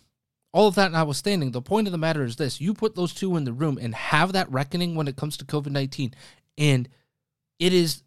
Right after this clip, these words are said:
this is the exact reason why Donald Trump is not showing up, because he would have to stand and defend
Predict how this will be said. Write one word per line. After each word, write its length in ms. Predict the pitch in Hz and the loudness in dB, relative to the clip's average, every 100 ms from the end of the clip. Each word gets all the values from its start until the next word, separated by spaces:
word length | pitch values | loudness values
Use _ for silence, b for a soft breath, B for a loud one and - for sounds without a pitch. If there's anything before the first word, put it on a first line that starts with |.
| - | -6
this 260 | 175 202 | -2 -2
is 100 | 240 | -2
the 240 | - 175 139 - | 0 0 0 -4
exact 480 | 147 127 165 220 | -2 2 2 2
reason 340 | 175 170 170 143 | 0 0 0 0
why 140 | 131 | 0
Donald 280 | 127 143 151 | 0 0 0
Trump 200 | 160 139 | -2 -2
is 120 | 127 | -2
not 240 | 131 147 - | 0 0 -2
showing 400 | - 135 123 110 | -2 0 0 -4
up, 260 | 127 - b b b | -6 -8 b b b
because 300 | 135 160 139 | -4 -2 -2
he 120 | - | -2
would 160 | 160 151 | 0 0
have 160 | 143 | 0
to 80 | 139 | -2
stand 560 | - - - 156 190 220 B _ | -4 -2 2 2 2 -2 B _
and 160 | 156 143 | -4 0
defend 640 | 131 - - 165 165 139 | 0 -2 -2 2 2 0